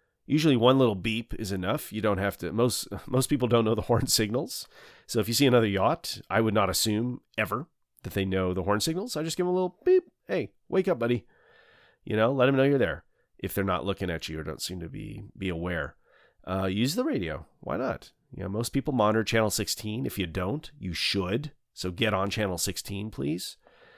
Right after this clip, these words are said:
Only use it for hailing in distress. It's not used for radio checks, folks. There, there are other radio stations. You just have to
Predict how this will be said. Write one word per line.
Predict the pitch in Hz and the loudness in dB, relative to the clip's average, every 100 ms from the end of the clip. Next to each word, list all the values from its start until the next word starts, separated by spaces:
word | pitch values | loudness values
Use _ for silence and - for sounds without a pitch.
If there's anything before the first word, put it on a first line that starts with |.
| - | 0
Only | 113 123 | 4 6
use | 120 120 | 4 2
it | |
for | - 98 | 0 2
hailing | 113 110 107 | 2 2 0
in | |
distress. | 92 - 107 113 143 - - - | -2 -2 2 2 0 -6 -10 -14
It's | 98 - 107 | -12 -6 -2
not | 95 104 | -2 -2
used | 101 | -4
for | - 90 | -2 0
radio | 104 113 120 | 2 2 2
checks, | - 139 - | 2 0 -2
folks. | - 127 139 - - | -4 -4 -4 -10 -8
There, | 90 90 - | -6 -6 -6
there | 90 82 | -4 -2
are | 78 | -2
other | 104 | -2
radio | 98 101 98 | -2 -2 -2
stations. | - 95 - 90 90 - - _ - _ | -4 -4 -4 -6 -6 -8 -10 _ -20 _
You | 90 | -6
just | 87 | -2
have | 98 - | -2 -2
to | 87 | -6